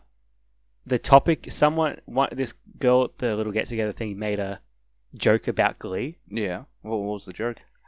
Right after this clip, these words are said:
Speaker 1: Oh, just some, like, real dumb shit about, like, I think about how Missus Schuster's basically a pedophile.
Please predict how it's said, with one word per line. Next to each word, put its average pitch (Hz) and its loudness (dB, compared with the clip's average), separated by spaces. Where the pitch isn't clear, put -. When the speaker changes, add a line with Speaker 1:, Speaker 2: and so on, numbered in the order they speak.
Speaker 1:
Oh, 123 6
just 131 -4
some, 113 -4
like, 95 -8
real 95 -10
dumb 85 -14
shit - -8
about, - -6
like, - -14
I 117 -8
think - -14
about 101 -6
how 98 -2
Missus 98 -8
Schuster's 107 -8
basically 98 -8
a 92 -12
pedophile. 113 -8